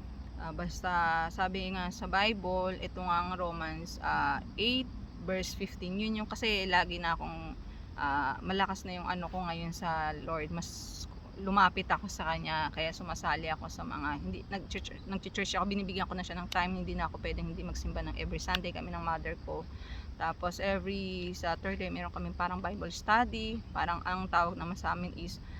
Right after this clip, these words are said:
ah, cell group. Tapos nanonood rin ako ng simbahay, sa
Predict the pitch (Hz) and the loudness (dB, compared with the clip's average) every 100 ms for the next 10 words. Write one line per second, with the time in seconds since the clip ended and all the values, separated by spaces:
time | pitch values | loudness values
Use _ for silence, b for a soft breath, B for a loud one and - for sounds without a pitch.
0 | B - 165 165 214 226 190 185 185 190 | B -2 -2 6 8 8 6 2 2 0
1 | - - - 170 170 180 - - 190 196 | -4 -6 0 0 2 0 -4 -6 -2 0
2 | 190 180 180 185 170 170 170 - 175 180 | 0 -2 -2 -2 -2 -4 -4 -4 0 4
3 | 180 180 151 156 | 6 6 2 0